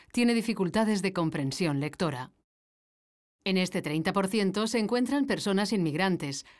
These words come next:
adolescentes con una escolarización deficiente o con trastornos del aprendizaje, personas con senilidad o con discapacidad intelectual o sensorial, entre otros. Los materiales de lectura fácil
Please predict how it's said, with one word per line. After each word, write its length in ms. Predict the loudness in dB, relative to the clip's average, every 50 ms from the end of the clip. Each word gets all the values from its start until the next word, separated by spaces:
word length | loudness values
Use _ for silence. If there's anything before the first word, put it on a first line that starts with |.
| _ _
adolescentes 640 | -4 0 0 2 0 0 2 2 2 2 2 0 -2
con 160 | 0 0 2
una 220 | 2 2 2 2 0
escolarización 720 | 0 0 -2 0 0 0 0 -2 -4 -4 -2 0 0 0
deficiente 720 | 0 0 -2 -4 -4 -2 0 2 2 2 2 2 0 2 0
o 80 | 0
con 180 | 0 0 0 0
trastornos 600 | 0 -2 -4 -2 0 0 2 2 2 2 2 0
del 140 | 0 0 0
aprendizaje, 840 | 0 0 0 0 0 0 -2 -2 -2 -2 -2 -2 -6 -8 -8 -8 _ _ _ _ _
personas 540 | -2 0 0 2 2 2 2 2 0 0 -2
con 180 | -2 -2 0 0
senilidad 600 | 0 2 2 2 0 0 0 2 2 0 0 0
o 120 | -2 -2
con 220 | 0 0 0 0 0
discapacidad 600 | -2 -4 -4 -4 -4 -4 -4 -4 -4 -2 -2 0
intelectual 800 | 0 0 0 0 0 -2 -2 -2 0 2 2 2 2 2 0 -2 -2
o 120 | -4 -2
sensorial, 760 | 0 0 -2 -2 0 -2 -2 0 0 0 0 0 -2 -4 -6 -8 -4
entre 320 | -2 -2 0 0 -2 -4
otros. 460 | -4 -6 -8 -10 -12 -12 -12 -12 -14 _ _ _ _ _ _ _ _ _ _ _ _ _ -4
Los 200 | 0 0 2 2
materiales 580 | 2 2 2 2 2 2 2 2 0 0 0
de 80 | -2 -2
lectura 360 | -2 -2 -2 -2 -2 -2 -2
fácil 520 | 0 0 0 0 0 -2 0 0 -2 -4